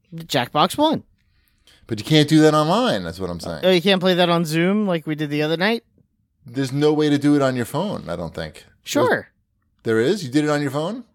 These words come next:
Speaker 1: Yeah, you play the game on your, you answer the
Speaker 2: Oh,
Speaker 1: questions
Speaker 2: okay.
Speaker 1: on your
Speaker 2: Yeah,
Speaker 1: phone.
Speaker 2: maybe I'm wrong. I don't know.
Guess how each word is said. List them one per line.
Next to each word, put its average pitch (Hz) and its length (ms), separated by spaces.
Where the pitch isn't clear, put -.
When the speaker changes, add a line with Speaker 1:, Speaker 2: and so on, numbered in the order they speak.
Speaker 1:
Yeah, 392 140
you 180 140
play 247 200
the 240 120
game 254 360
on 254 160
your, 254 240
you 233 180
answer 240 260
the 202 80
Speaker 2:
Oh, 165 60
Speaker 1:
questions 196 280
Speaker 2:
okay. 117 100
Speaker 1:
on 156 40
your 170 100
Speaker 2:
Yeah, 185 120
Speaker 1:
phone. 285 100
Speaker 2:
maybe 208 180
I'm 226 140
wrong. 160 420
I 120 100
don't 170 140
know. 104 240